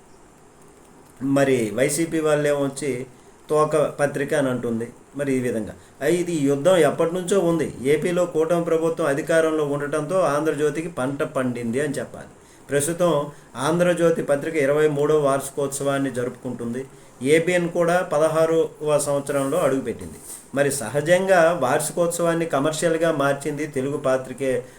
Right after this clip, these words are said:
ఆ, పాత్రికేయంలో వార్తాపత్రికలే. అయితే అది వేసినటువంటి అడుగులను మిగతా పత్రికలు పాటిస్తుంటాయి. అయితే,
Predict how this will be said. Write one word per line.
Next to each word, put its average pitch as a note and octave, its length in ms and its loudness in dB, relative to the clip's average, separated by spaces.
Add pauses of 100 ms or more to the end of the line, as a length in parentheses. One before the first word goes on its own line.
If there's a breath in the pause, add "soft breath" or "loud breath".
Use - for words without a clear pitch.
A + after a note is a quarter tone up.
(200 loud breath)
ఆ, C3 60 -2
పాత్రికేయంలో C#3+ 760 0
వార్తాపత్రికలే. A#2+ 1200 -4
అయితే E3 480 2 (340 loud breath)
అది E3 200 2
వేసినటువంటి F3 800 2
అడుగులను E3+ 580 2
మిగతా E3 360 0
పత్రికలు D#3 420 -2
పాటిస్తుంటాయి. D3+ 760 -2
అయితే, E3+ 160 -6